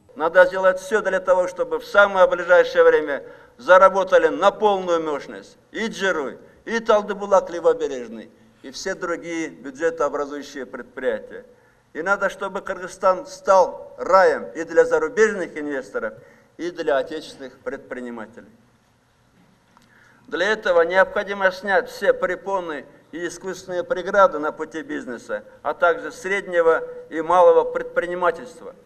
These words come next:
Новыми героями кыргызского народа должны стать предприниматели и фермеры, такие как покойный Табылды Эгемердиев. И принцип «разрешено все, что не запрещено»,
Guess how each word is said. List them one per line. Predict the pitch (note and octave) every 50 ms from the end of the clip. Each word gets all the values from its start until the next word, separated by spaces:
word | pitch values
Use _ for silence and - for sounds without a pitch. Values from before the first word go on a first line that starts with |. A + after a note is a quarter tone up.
| _ _ _ _ _ _ _ _ _
Новыми | - C3 E3+ G#3+ A3+ A3 A3+ A3+ A3 A3
героями | G3+ G#3 G#3 G#3 G#3+ G3+ G3+ G3 F#3+
кыргызского | G3 F3+ F#3+ F#3+ F#3+ F3+ - - F#3 F3 F3+ F3
народа | F3 F3 E3+ E3+ E3 D#3+ D3 D3
должны | C#3+ D#3+ E3 E3 E3 E3
стать | D#3+ - - E3+ D#3+ - - - - - - _ _ -
предприниматели | C#3+ C#3+ - _ - D#3+ D#3 D#3 D#3 D#3+ E3 E3 E3 E3 E3 E3+ C#3+ C#3 C#3 C3 C3 C3+ _ _ _ _ _ _ _ _ _ _ _
и | - C#3
фермеры, | C3+ - F#3 F#3 F3 D#3 C3 A#2 G#2+ F#2+ F2 - - -
такие | B2 B2+ B2+ - E3 E3+ E3
как | - E3 D3 C3+ B2+ -
покойный | - C3+ C3 C3 - D3+ C#3 C#3 C#3 C3 B2 A2+ -
Табылды | - C3 C#3 C3+ C#3+ C#3+ C3 C3+ C#3 B2 G#2 -
Эгемердиев. | B2 B2 A#2 C3 B2 B2 B2 A#2+ A#2 A2 A#2+ G#2+ G2+ G2+ _ _ _ _ _ _ _ _ _ _ _ _ _ _ _ -
И | C#3 D#3
принцип | - - G#3 A#3 B3+ B3 - - - D3+ - -
«разрешено | - D3+ E3+ E3+ G3 F#3+ G3 F#3+ - G3 F#3 F3+ E3+ C#3+ A#2+
все, | - - - - G#3+ G#3
что | F#3 - - - E3 D3+ B2+ - - -
не | C3+ D#3+
запрещено», | D#3 E3+ D#3+ E3 D#3+ D3+ C#3+ - - D3 C3+ C3 A#2+